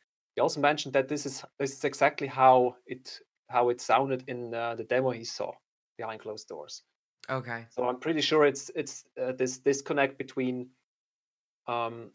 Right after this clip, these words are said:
Speaker 1: voiceover and trailer recorded separately or cut and edited separately instead of taking the, um, the voice recording and the scenes directly from the game, where it's actually, where it actually fits. So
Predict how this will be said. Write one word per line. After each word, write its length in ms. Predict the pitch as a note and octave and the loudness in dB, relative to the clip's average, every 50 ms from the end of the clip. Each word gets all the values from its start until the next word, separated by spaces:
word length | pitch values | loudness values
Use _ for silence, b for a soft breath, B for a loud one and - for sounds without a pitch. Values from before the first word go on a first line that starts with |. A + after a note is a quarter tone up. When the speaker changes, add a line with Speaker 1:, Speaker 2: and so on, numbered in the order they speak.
| _ _ _ - | _ _ _ 0
Speaker 1:
voiceover 520 | B2 B2 C#3 D3+ C#3+ - - D3 D3+ D3+ - | 2 4 4 4 4 2 2 4 4 4 2
and 220 | C3+ C3 B2+ C3 - | 0 -2 -4 -6 -8
trailer 460 | - - B2+ C3 C#3+ D3+ D3 C#3+ C#3 - _ | 0 2 2 2 4 2 0 0 -2 -6 _
recorded 460 | B2 B2+ B2+ - C3+ B2+ A#2+ A#2+ - | -8 -8 -2 0 0 0 0 -2 -10
separately 600 | - - - C3+ C#3 F3 E3+ E3+ - F3 F3 F3 _ _ | -8 -2 -2 -2 0 -2 -4 -2 -2 -4 -4 -4 _ _
or 140 | - A#2+ A#2+ _ _ _ _ _ _ _ | -12 -12 -12 _ _ _ _ _ _ _
cut 300 | - C3+ C3+ C#3+ C#3+ - | 2 2 2 2 2 -4
and 260 | A#2+ B2+ B2+ B2 - - - | -8 -8 -8 -8 -12 -8 0
edited 320 | - C3+ C3+ C3 B2+ B2+ B2+ | 0 0 0 0 -2 -6 -2
separately 540 | - C3 C3+ C3+ F3 E3+ - E3+ E3+ E3+ E3+ _ _ _ _ _ _ | 0 -2 0 0 -4 -4 -2 -4 -4 -4 -4 _ _ _ _ _ _
instead 360 | C3+ C3 C3 - C#3 C3+ C3 C3 | -12 -10 -4 2 4 4 6 6
of 300 | C3 B2+ - - - _ _ _ _ _ _ _ | 4 4 2 -8 -16 _ _ _ _ _ _ _
taking 540 | - C#3+ C3+ C3+ C3+ - C3+ B2+ B2+ B2+ A#2+ | 0 0 0 0 0 -6 -8 -6 -6 -6 -8
the, 320 | A#2+ A#2 A2+ G#2+ G#2 G#2 | -8 -10 -10 -8 -6 -4
um, 360 | G#2 G#2+ G#2+ G#2+ G#2+ A2 A2 _ _ _ _ _ _ _ _ _ _ _ | -4 -4 -6 -8 -14 -18 -20 _ _ _ _ _ _ _ _ _ _ _
the 60 | - | -12
voice 300 | A2+ A2+ B2+ C#3 C#3 - | -4 0 0 0 2 0
recording 480 | D3 C3+ C3+ - B2+ C3 C3 B2+ B2 A#2+ | -2 -4 0 4 4 4 4 4 2 -2
and 180 | A2 A#2 - - | -4 -4 -6 -10
the 60 | - | -14
scenes 300 | A2+ - - B2+ B2 B2+ | -10 -6 -6 -6 -6 -4
directly 320 | - A#2 A2+ A#2 - - A2+ | -2 -2 -2 -2 -4 -6 -10
from 160 | - A2 A2 | -10 -10 -12
the 80 | G#2+ | -8
game, 300 | - G2+ F#2+ G2 G2+ - _ _ _ _ _ | -8 -6 -6 -6 -8 -12 _ _ _ _ _
where 160 | - A#2+ A#2 | 0 2 2
it's 180 | A2+ A2 - - - | 2 -2 -6 0 2
actually, 600 | C3 C3+ C#3 - - - C3+ B2 A#2 A#2 A2+ - _ _ _ _ _ _ _ _ _ _ _ _ | 2 2 2 -2 0 0 2 2 2 0 -4 -8 _ _ _ _ _ _ _ _ _ _ _ _
where 80 | A2 | -4
it 60 | A2 - | 0 0
actually 280 | C3 C3 - - A#2+ | 0 0 0 -6 -8
fits. 500 | - - - C3 C3 - - - - - _ _ _ _ _ _ _ _ _ _ _ _ _ _ _ _ _ _ _ _ _ | -6 0 -2 -2 -2 -2 -8 -10 -10 -12 _ _ _ _ _ _ _ _ _ _ _ _ _ _ _ _ _ _ _ _ _
So 320 | - - A2 G#2+ A2 A2 | -12 -10 -10 -10 -10 -14